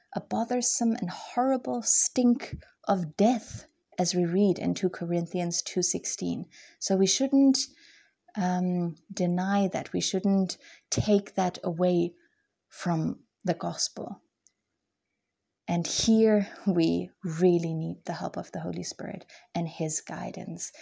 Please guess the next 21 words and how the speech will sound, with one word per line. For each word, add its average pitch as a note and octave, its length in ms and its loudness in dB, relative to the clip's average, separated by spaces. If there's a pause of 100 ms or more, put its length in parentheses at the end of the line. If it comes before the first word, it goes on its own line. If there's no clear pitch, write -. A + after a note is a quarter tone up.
(240)
in, E3+ 400 -2
in E3+ 180 -2
identifying E3+ 920 -2
the E3+ 80 -6
principle, - 680 -10 (440)
to - 100 -4
not F3 280 0
be E3+ 280 0 (240)
afraid C#4+ 680 2 (320)
to F3+ 100 -2
share E3 320 0
the D#3+ 240 -6
offensive G#3 640 -4
part D4 420 -4 (400)
of B3 200 0
the A#3+ 80 -4
gospel, B3 640 -2 (500)
that E3+ 240 -6
we, E3 340 0 (420)
I F#3 100 -8
mean, E3 340 -6